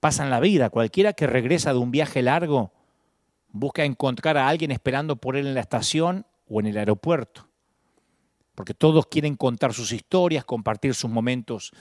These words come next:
de infortunio, de alegría, con alguien que se quedó en casa esperando el regreso. Entonces, a veces,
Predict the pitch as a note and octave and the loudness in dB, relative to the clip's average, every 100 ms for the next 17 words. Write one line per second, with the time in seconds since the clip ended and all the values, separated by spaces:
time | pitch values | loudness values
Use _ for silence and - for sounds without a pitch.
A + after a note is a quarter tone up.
0 | - - - _ _ - A2 G#2 A2+ A#2 | -20 -20 -20 _ _ -6 -6 -2 -4 -4
1 | A3 A3 F3 D#3 C3+ A2 G2+ G2+ C#3+ A#3 | -4 -4 -4 -4 -4 -4 -4 -2 0 0
2 | G#3 A#2 C3 A3+ B3 C#3 A#2+ C3 D#3 E3+ | 0 -4 -4 -4 -4 -4 -4 -4 -4 -4
3 | G3+ G3+ - A3+ - C#3 C#3 C#3 B2+ C#3 | -6 -6 -6 -8 -6 -6 0 0 2 0
4 | F3+ - G2+ - _ _ _ _ _ _ | -2 -2 -8 -16 _ _ _ _ _ _
5 | _ _ _ _ _ _ _ - C3 D#3+ | _ _ _ _ _ _ _ -8 -4 -2
6 | D3 - C3 B2+ A3+ - G3 - | -4 -4 -2 2 2 2 -2 -4